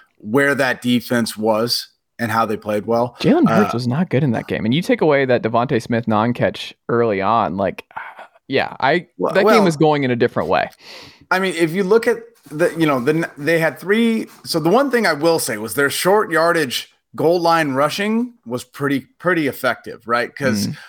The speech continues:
Speaker 1: when they got there, even though they got there because of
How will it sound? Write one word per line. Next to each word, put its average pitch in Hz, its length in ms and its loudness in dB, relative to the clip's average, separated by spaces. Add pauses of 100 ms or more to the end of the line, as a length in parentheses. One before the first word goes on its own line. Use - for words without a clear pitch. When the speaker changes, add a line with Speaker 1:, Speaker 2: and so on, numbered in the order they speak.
(200)
Speaker 1:
when 156 260 0
they 131 120 0
got 170 400 -2
there, 120 400 -2
even 127 240 -4
though 123 120 -2
they 117 120 -6
got 120 360 -2
there 104 160 -6
because 104 600 -8
of 98 160 -16